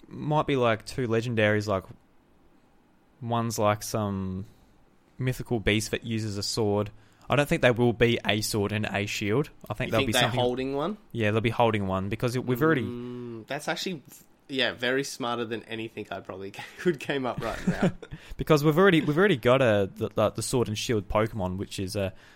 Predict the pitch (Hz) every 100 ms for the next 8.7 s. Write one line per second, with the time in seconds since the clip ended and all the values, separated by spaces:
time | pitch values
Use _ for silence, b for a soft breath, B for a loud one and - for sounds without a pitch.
0 | B 131 131 117 110 110 113 113 - -
1 | - - - _ _ _ - 113 107 104
2 | 98 - _ _ _ _ _ - - 131
3 | 120 113 101 98 - _ _ - - -
4 | 104 98 - - 110 110 107 110 - _
5 | _ _ _ _ _ - 151 147 131 -
6 | 127 139 147 147 117 - 139 156 139 123
7 | 143 147 135 117 _ - 160 170 160 107
8 | 139 131 - 120 110 98 82